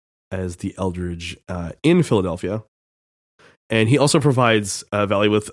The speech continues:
satisfactory credentials to establish who he is. And the kicker,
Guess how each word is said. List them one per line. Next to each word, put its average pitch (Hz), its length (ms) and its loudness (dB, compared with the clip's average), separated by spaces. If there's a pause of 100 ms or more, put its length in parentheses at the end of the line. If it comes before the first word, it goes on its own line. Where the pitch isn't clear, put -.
satisfactory 120 540 0
credentials 104 440 -4
to - 80 -8
establish 101 400 -4
who - 120 -2
he 127 160 2
is. 95 320 -4
And 113 160 2
the 117 60 0
kicker, 120 560 0